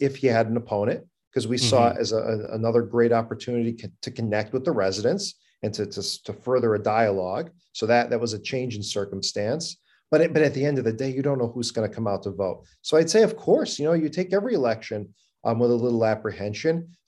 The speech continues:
Speaker 1: um, because, uh, you know, you need to make sure that, that you deserve it, that, that you earn it. You can't take anything for granted. And so with, with the elect-, with the turnout being a question, yeah, I'd say our guys were definitely, you know, uh, wondering, you know, what was gonna happen,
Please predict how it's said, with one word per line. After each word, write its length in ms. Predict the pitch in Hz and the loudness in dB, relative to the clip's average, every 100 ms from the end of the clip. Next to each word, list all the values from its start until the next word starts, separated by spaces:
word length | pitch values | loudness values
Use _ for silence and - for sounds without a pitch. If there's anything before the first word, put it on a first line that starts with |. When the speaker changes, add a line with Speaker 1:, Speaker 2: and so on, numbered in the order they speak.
| - | -2
Speaker 1:
um, 260 | 131 135 | 2 2
because, 580 | 135 131 143 139 127 - - | 2 2 4 6 4 0 -2
uh, 280 | 139 135 135 | 0 0 -2
you 160 | 135 139 | -2 -2
know, 80 | |
you 180 | 131 131 | 0 -2
need 180 | 151 151 | -2 -2
to 60 | 143 | 0
make 200 | 147 139 | 0 -2
sure 240 | - 147 | 0 2
that, 280 | 143 143 135 | 2 0 0
that 140 | 143 | -2
you 160 | 147 147 | 0 -2
deserve 440 | 135 117 123 190 | -2 2 2 4
it, 160 | 107 - | 0 0
that, 160 | 117 117 | -2 0
that 160 | 113 | -4
you 140 | 117 117 | -4 -2
earn 200 | 156 147 | 0 0
it. 140 | - _ _ - | -4 _ _ -14
You 80 | |
can't 240 | 117 143 135 | -4 -2 0
take 160 | 139 | 0
anything 360 | 139 139 131 127 | 2 2 2 -2
for 100 | 123 | -4
granted. 460 | 107 131 151 143 85 - _ _ | -2 0 0 -2 -8 -12 _ _
And 140 | - 113 | -6 0
so 220 | 131 117 | 4 4
with, 160 | 117 117 | 4 0
with 140 | 117 | -2
the 80 | 120 | 0
elect-, 340 | 107 123 139 | 2 2 2
with 100 | 135 | -2
the 60 | 120 | -4
turnout 460 | 113 139 143 147 151 | -4 2 4 4 2
being 180 | 165 | 2
a 80 | 170 | 2
question, 560 | 170 185 185 - 214 - - - | 2 0 0 -2 -4 -6 -12 0
yeah, 180 | 254 | 2
I'd 180 | 311 110 | 2 0
say 180 | - 147 | 2 4
our 140 | 143 | 4
guys 280 | 135 131 127 | 4 2 2
were 80 | 117 | 0
definitely, 560 | 120 117 123 120 120 127 | 0 0 -2 -6 -4 -2
you 120 | 120 | 0
know, 340 | 120 117 117 - _ _ _ 117 | 2 0 -2 -10 _ _ _ 0
uh, 80 | |
wondering, 520 | 117 123 131 131 131 127 | 2 2 4 6 4 4
you 60 | |
know, 360 | 117 117 117 110 113 | 2 2 0 -4 -6
what 240 | 107 117 113 | -4 -4 -2
was 120 | 113 | -2
gonna 160 | 113 95 | -2 -2
happen, 480 | 95 101 147 170 | -2 -2 0 0